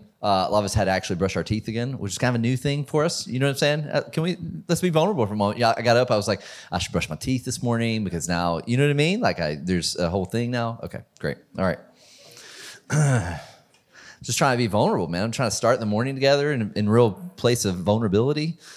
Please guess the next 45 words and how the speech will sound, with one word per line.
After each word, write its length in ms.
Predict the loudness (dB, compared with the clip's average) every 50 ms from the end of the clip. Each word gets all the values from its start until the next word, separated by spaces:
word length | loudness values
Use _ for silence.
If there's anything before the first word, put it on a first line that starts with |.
| -20 -20 -18 -18 -18 -18 -18 -18 -18 -20 -20 -20 -20 -20 _ _ _ -6
<sighs> 1000 | -4 -2 -2 -2 -2 -2 -4 -4 -6 -8 -10 -10 -12 -12 -14 -16 -16 -14 -4 0
We're 140 | 2 4 4
in 60 | 4
a 180 | 4 2 2
series 680 | 0 -4 -4 -2 0 4 4 6 4 4 2 0 -2 -2
entitled 440 | -2 2 4 4 4 4 4 2 -2
Spiritual 460 | -4 -2 0 0 0 2 0 -2 -4
Formation, 640 | 0 0 0 2 2 2 0 0 -2 -4 -4 -4 -4
and 140 | -6 -6 -4
so 160 | -2 -2 0
we've 140 | 0 0 0
been 160 | -2 -2 -2
looking 300 | -2 -2 -2 -4 -2 -2
at, 260 | -2 -2 -4 -6 -10 -16 -20 -20 -20 -20 _ -2 0
uh, 180 | 0 2 2
what 120 | 2 2 2
does 100 | 2 0
it 80 | -2
mean 260 | 0 0 0 0 0 -2
to 60 | -2
be 120 | -2 -2
formed 520 | -4 -2 -2 0 0 2 0 0 -2 -2 -2
more 220 | 0 0 0 0
and 100 | 0 0
more 220 | 0 0 0 0 0
into, 680 | -2 -2 -2 -2 -2 -4 -2 -2 0 0 0 -2 -4 -6 -10 -20 -20 _ _ -4
uh, 300 | -2 0 2 2 0 0
the 140 | -2 -4 -2
image 220 | -2 0 -2 -2 -2
of 100 | -4 -4
Jesus? 520 | -2 0 0 0 0 -2 -4 -8 -8 -8
And 100 | -6 -4
so 100 | -2 -2
what 100 | 0 0
does 160 | 0 0 0
that 300 | 0 0 0 0 -4 -8 -18 -20 -16 -8
look 260 | 0 2 2 2 2
like 240 | 0 0 0 0 -2
as 140 | -4 -4 -4
a 60 | -6
people 420 | -6 -4 -2 -2 0 0 0 0 0
kind 180 | 0 -2 -2
of 140 | -2 -2 -2
moving 480 | -2 0 0 0 0 0 -2 -2 -4 -4
towards, 580 | -4 -2 0 0 2 2 0 -2 -4 -6 -10